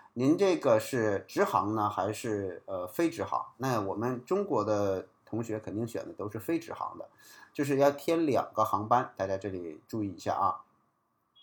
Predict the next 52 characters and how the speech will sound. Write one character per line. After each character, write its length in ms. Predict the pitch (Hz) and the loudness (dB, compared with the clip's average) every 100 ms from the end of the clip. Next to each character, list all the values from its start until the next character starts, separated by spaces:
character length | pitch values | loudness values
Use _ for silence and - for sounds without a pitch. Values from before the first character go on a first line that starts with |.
| - - - - - | -20 -20 -20 -8 2
填 140 | 208 | 4
这 80 | 214 | 8
个 60 | |
航 160 | 170 175 | 8 12
班 160 | 180 175 | 10 10
呢， 100 | 147 | 8
他 180 | 156 | 6
说 240 | 160 156 151 | 8 6 6
这 140 | 151 | 4
个 120 | 127 107 | 0 2
Journey 500 | 151 180 180 120 - | 6 8 8 4 0
一 400 | 180 208 208 - | -2 0 0 -4
和 140 | - 107 | -6 -2
Journey 300 | 120 117 113 | 0 0 6
二， 240 | 120 98 - - _ | 8 8 6 -8 _
就 100 | 110 | -6
是 180 | 117 - - | -6 -10 -6
你 180 | 117 113 | -4 -2
第 180 | 214 | -2
一 60 | 214 | 6
段 260 | 254 208 131 | 8 8 6
旅 100 | 98 | 2
行 240 | 101 104 | -4 -4
和 80 | 117 | -2
第 120 | 160 | 2
二 120 | 180 | 4
段 160 | 127 101 | 4 0
旅 140 | 85 | -4
行 420 | - 95 131 165 - _ _ | -8 -2 0 0 -2 _ _
啊。 300 | 98 - - - - - | -4 -4 -4 -14 -20 -2
那 100 | 190 | 4
么， 400 | 202 185 180 - - _ _ - | 8 8 8 2 -10 _ _ 0
呃， 420 | 123 127 120 120 | 4 8 8 6
首 160 | 120 127 | 4 0
先 260 | 131 214 214 | 6 6 8
呢， 240 | 165 110 | 6 6
他 160 | - 139 | 2 4
说 420 | 135 127 123 120 - | 8 10 10 8 2
你 180 | 113 110 | -6 -2
的 120 | 131 | 4
航 180 | 147 170 | 8 8
空 100 | 196 | 8
公 80 | 208 | 2
司 140 | 208 | 2
是 120 | 202 | 2
哪 120 | 156 95 | 2 4
家？ 320 | 107 104 - | 6 6 4
那 60 | 110 | -2
我 60 | |
们 80 | 107 | -2
选 180 | 101 82 82 - | -4 -8 -14 -6
Lufthansa。 640 | 120 120 131 147 - - | -6 -2 0 0 -2 -4